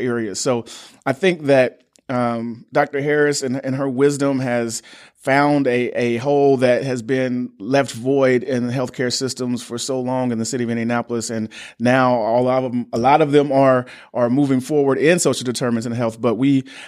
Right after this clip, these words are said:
I think, are, are moving forward at a quicker pace and, and a little bit more strategic, uh, than some others. But I think, um, hitting all of those facets, every piece that can be linked to some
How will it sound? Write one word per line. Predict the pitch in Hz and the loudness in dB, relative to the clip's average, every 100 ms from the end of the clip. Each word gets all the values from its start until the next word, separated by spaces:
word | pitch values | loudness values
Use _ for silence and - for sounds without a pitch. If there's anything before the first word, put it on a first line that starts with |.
| - | -4
I | 120 | -4
think, | 113 127 113 | 2 2 2
are, | 117 110 | 0 0
are | 117 | 0
moving | 113 127 117 | 2 0 0
forward | 113 131 120 113 110 | -4 -2 0 0 0
at | 113 | 0
a | 110 | -2
quicker | - 175 160 | -2 -2 0
pace | - 160 156 | 0 0 0
and, | 135 113 | -4 -2
and | 120 | 0
a | 120 | 0
little | 131 | 0
bit | 127 127 | -2 -2
more | 123 | -4
strategic, | 117 117 139 123 120 - - - | -4 -6 -4 -2 -4 -4 -18 -12
uh, | - 113 | -2 0
than | 110 113 | 0 -2
some | 113 131 117 | -2 -2 0
others. | 123 117 113 | 2 2 -2
But | 113 117 | 0 2
I | 113 | 0
think, | - 143 117 _ - - - - | 0 -6 -6 _ -20 -20 -20 -10
um, | 117 113 | -8 -6
hitting | - 185 165 | 2 2 2
all | 139 156 | 2 2
of | 139 | 2
those | 135 127 | 0 0
facets, | 127 104 107 95 - - | -4 -6 -10 -14 -16 0
every | 165 160 156 | 2 2 0
piece | - 170 143 | 0 0 0
that | 139 123 | -2 -4
can | - 135 | -2 -2
be | 127 123 117 - - - | 2 0 -2 -8 -20 -12
linked | 117 156 151 - - | 2 2 2 -10 -6
to | 127 | -4
some | 113 | -2